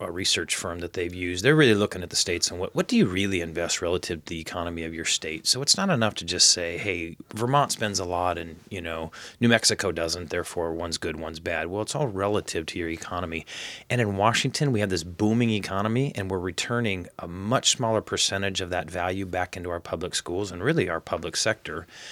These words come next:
So I'm very honest to say there is room for you to raise revenue, keep the economy booming. But if you do it, if you do that well, you gotta put it in communities that need the support. Just sticking it in the existing formulas will,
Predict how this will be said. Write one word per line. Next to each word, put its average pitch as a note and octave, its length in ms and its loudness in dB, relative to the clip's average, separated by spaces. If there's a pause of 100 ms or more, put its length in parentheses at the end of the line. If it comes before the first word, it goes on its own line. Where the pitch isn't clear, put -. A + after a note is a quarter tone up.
(160)
So - 200 6
I'm B2 160 6
very B2+ 280 8
honest A2+ 440 2
to - 80 0
say G2+ 340 6
there G2 180 4
is F2+ 120 0
room B2+ 260 4
for C#3+ 160 0
you C3 80 6
to A2+ 100 6
raise G#2 320 6
revenue, F#2 520 0 (120)
keep - 180 -4
the A2+ 100 0
economy G2+ 400 0
booming. F2+ 320 -4
But F#2+ 120 -2
if A2 220 -2
you D#3+ 100 6
do F3 300 4
it, - 220 -8
if - 200 -6
you C3 80 2
do C3 260 2
that G#2 280 0
well, A2+ 380 4 (400)
you A#2 120 4
gotta B2 320 4
put B2 280 0
it A#2 120 0
in G#2+ 200 -4
communities G2+ 540 -2
that G2+ 120 -6
need F2+ 300 -6
the F#2+ 80 -8
support. - 640 0
Just - 180 2
sticking D3 480 2
it B2+ 60 0
in A#2 80 0
the G2+ 80 -2
existing G2+ 460 0
formulas G#2+ 640 0
will, B2 400 2